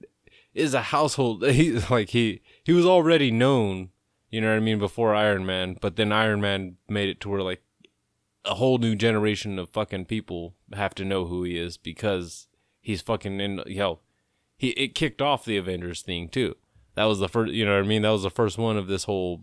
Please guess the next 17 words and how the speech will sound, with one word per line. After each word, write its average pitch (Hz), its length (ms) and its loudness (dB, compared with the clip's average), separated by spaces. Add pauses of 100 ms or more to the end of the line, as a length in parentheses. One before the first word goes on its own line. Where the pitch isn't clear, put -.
(120)
Marvel 98 420 0 (460)
fucking 101 360 -4
cinematic 104 580 -2
universe 92 720 -4
being 95 220 -4
tied 98 280 -2
together 101 320 0
like 85 260 -4
this. 82 280 -6 (960)
We 127 240 2
didn't 117 220 2
know 101 140 2
what 90 200 0
was 85 140 -6
coming, 87 380 -2 (840)
did 113 140 0
we? 135 180 0